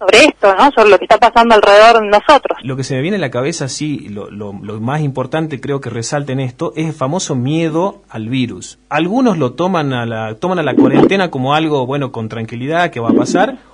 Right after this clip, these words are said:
Speaker 2: otros se tensionan más y tienen mucho más miedo a esto. Eso también tiene que
Speaker 1: Totalmente.
Speaker 2: ver, ¿no?
Speaker 1: Mira, y justamente la creencia,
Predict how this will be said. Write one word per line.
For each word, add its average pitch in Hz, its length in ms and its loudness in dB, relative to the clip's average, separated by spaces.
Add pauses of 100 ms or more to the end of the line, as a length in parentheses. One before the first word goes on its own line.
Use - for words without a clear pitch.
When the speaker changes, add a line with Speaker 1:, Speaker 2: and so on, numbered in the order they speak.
(120)
Speaker 2:
otros 214 320 0
se 139 140 -2
tensionan 139 580 -2
más 160 260 0
y 170 80 -4
tienen 170 280 -4
mucho 180 240 -2
más 147 180 -2
miedo 147 480 0
a 117 60 -2
esto. 104 340 -12 (560)
Eso 165 220 -4
también 170 220 0
tiene 302 120 6
que 254 60 2
Speaker 1:
Totalmente. 233 280 4
Speaker 2:
ver, 127 140 0
¿no? 156 260 -6 (840)
Speaker 1:
Mira, 254 320 6 (340)
y 254 80 -16
justamente 285 580 4
la 196 140 6
creencia, 285 640 4